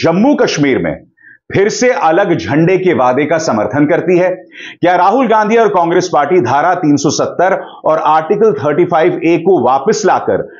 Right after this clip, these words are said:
जम्मू कश्मीर को फिर से अशांति और आतंकवाद के युग में ढकेलने के National Conference के निर्णय का समर्थन करती है? क्या कांग्रेस कश्मीर के युवाओं के बदले पाकिस्तान के साथ वार्ता करके फिर से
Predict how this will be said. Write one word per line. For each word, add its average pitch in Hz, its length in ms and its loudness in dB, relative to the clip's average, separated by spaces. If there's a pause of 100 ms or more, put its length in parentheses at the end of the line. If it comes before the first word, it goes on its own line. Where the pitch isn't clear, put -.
(160)
जम्मू 196 380 0
कश्मीर 190 420 0
को 190 260 -2
फिर 170 100 0
से 170 180 0
अशांति 170 640 0 (240)
और 151 140 0
आतंकवाद 151 720 0
के 175 60 2
युग 147 300 2
में 165 140 0
ढकेलने 156 500 -2
के 185 260 2 (640)
National 196 560 0
Conference 196 580 0
के 185 140 -4
निर्णय 156 420 2
का 202 140 0
समर्थन 165 520 -2
करती 208 320 0
है? 196 120 2 (540)
क्या 180 140 2
कांग्रेस 214 640 0
कश्मीर 202 360 0
के 180 120 0
युवाओं 180 460 2
के 226 140 0
बदले 147 500 0 (360)
पाकिस्तान 190 640 0
के 202 140 0
साथ 190 300 0
वार्ता 160 520 2
करके 156 460 0
फिर 202 260 0
से 208 240 0